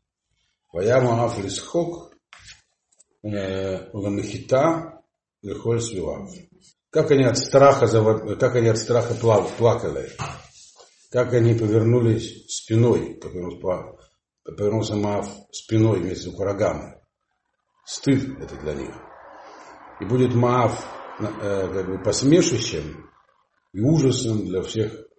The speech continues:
окружающих. Э, имеется в виду, он здесь говорит, что, э, ну как бы, что же вы плачете-то,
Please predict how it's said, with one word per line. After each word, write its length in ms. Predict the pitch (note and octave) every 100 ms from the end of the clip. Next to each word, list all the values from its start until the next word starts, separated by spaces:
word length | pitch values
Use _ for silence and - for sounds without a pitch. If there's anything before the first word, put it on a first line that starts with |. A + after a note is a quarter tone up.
| _
окружающих. 680 | - G#2 F#2+ D#2 C#2+ - - _ _ _ _ _ - _ _ _ -
Э, 320 | G#2 G2+ F#2+
имеется 340 | A2 C3 B2+ A#2+
в 60 |
виду, 260 | A#2+ F#3 F3+
он 80 | A2
здесь 260 | G#2+ F#2+
говорит, 320 | G2 G2 F#2+
что, 680 | - - G2 G2 F#2+ - - _ _ _ _ _
э, 40 | - _ _ -
ну 280 | F#2+ G2+
как 120 | G2+ A2
бы, 280 | A2 -
что 140 | - C#3+
же 120 | C3+
вы 180 | C3 A2+
плачете-то, 600 | C#3 B2 - - -